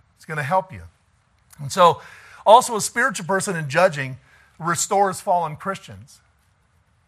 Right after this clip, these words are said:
That's what a, that it's, that's what a spiritual person does. They restore people. Because they're submitted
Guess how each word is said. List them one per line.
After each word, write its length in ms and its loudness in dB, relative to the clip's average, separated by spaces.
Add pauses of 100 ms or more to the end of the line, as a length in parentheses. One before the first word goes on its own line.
(220)
That's 140 -16
what 140 -6
a, 120 -4
that 160 -4
it's, 160 -14 (120)
that's 180 -6
what 100 -12
a 40 -12
spiritual 440 -10
person 300 -12
does. 420 -14 (760)
They 80 -10
restore 400 -6
people. 400 -16 (920)
Because 340 2
they're 140 -2
submitted 580 -4